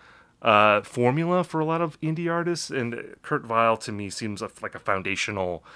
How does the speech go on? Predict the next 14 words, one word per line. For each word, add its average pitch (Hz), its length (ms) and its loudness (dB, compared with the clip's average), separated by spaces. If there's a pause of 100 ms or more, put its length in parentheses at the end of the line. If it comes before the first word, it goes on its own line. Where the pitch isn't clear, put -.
(120)
influence 98 540 -4
on 90 100 -2
that 90 140 -4
kind 92 180 -6
of 90 60 -8
music. 82 440 -10 (460)
Um, 98 400 4 (580)
now, 123 100 6
I'm 135 80 4
guessing 180 300 4
you 147 100 2
feel 143 200 2
differently 110 400 -2
because, 110 280 -8